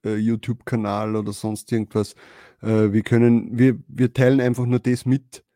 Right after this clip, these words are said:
wie auch beim T-Shirt-Business. Wir sind keine Gurus, das haben wir immer gesagt. Wir teilen einfach nur das mit, was wir selbst mitbekommen, was wir selbst machen.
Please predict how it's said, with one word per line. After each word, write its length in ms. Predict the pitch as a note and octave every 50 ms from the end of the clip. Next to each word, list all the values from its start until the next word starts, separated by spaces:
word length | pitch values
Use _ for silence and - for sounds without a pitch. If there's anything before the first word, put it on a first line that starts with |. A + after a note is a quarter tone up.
| _ _ _
wie 200 | A#2 C3 D3 B2
auch 160 | A#2+ A#2 -
beim 200 | - B2+ A#2 -
T-Shirt-Business. 680 | - C3+ C3 A#2+ B2 A2 - A#2+ A2 - A2+ G#2+ G2+
Wir 80 | A2 G#2+
sind 260 | - - B2+ B2+ B2
keine 240 | - B2 B2 B2 A#2
Gurus, 500 | - B2+ C#3 D#3+ D#3+ F3+ E3 D#3 - -
das 200 | - D3 - -
haben 120 | A#2+ A#2
wir 100 | A#2+ A#2+
immer 220 | A2+ B2 C3+ C3+ B2
gesagt. 480 | A#2+ A#2+ - - A#2+ B2 B2+ - _ -
Wir 100 | B2 -
teilen 280 | - A#2+ A#2 B2+ B2
einfach 200 | B2 A#2+ A#2+ B2+ B2
nur 140 | B2 A#2+ A#2
das 260 | - B2 B2 - -
mit, 240 | B2+ B2+ B2+ _ C3
was 140 | A#2 - -
wir 60 | A#2
selbst 380 | - - A#2+ A#2 A#2 - _ _ _
mitbekommen, 640 | - D3+ D3 - - D3 B2+ - - B2+ C3 B2 A#2+
was 180 | A#2 A2+ - -
wir 80 | A#2
selbst 420 | - - A#2+ B2 A#2+ - - - _ _ _ _ - - - _ _ _ -
machen. 560 | A2+ A#2+ B2 B2 - - D3 C#3+ C#3 B2+